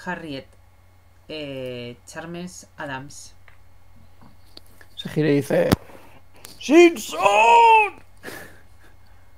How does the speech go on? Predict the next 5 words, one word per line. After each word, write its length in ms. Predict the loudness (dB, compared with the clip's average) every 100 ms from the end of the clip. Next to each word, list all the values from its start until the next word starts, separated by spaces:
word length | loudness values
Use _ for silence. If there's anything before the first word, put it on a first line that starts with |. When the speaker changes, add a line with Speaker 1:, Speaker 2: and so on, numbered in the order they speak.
| -20 -20 -20 -20 -20 -20 -20 -20 -20 -20 -20 -20 -20 -20 -20 -20 -20
Speaker 2:
Sale 640 | -12 -10 -10 -10 -12 -14 -20 -20 -20 -20
Simpson 420 | -16 -14 -10 -10 -12
en 60 |
su 100 | -12 -12
despacho, 540 | -14 -14 -16 -14 -20